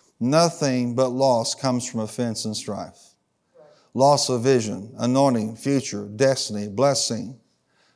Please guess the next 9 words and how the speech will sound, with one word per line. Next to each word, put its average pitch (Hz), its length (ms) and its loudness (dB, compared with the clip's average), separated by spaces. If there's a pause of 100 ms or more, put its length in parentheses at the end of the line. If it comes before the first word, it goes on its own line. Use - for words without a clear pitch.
(380)
miracles, 135 600 2
healings, 131 460 2
relationships, 117 800 0
meaning 147 340 2
in 123 100 0
life, 117 280 -4
purpose 165 500 -2
in 117 220 -2
life. 104 420 -6